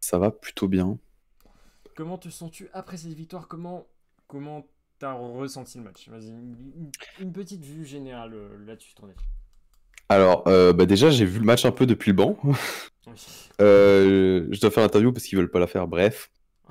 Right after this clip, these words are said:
Speaker 1: Euh, <laughs> ils sont timides. Non, euh,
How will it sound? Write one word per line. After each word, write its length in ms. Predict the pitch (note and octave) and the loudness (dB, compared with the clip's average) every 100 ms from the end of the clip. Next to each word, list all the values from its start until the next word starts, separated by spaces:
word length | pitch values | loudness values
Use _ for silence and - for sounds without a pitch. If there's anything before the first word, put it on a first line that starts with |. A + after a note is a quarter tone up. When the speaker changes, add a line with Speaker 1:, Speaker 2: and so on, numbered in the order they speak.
| - | -6
Speaker 1:
Euh, 880 | G2+ G2+ G#2 G#2 G2+ G2 G2 F#2+ G2 - - - | 2 4 6 6 6 6 6 4 0 -4 -12 -20
<laughs> 220 | _ - | _ -20
ils 60 | - | -14
sont 100 | G2 | -10
timides. 340 | - G#2+ F#2 - - - - _ | -4 -4 -4 -10 -20 -20 -20 _
Non, 240 | G#2 G#2+ - | 0 2 2
euh, 720 | G2+ G2 G2 F#2+ F#2 F2+ F2+ | 4 4 6 4 4 4 2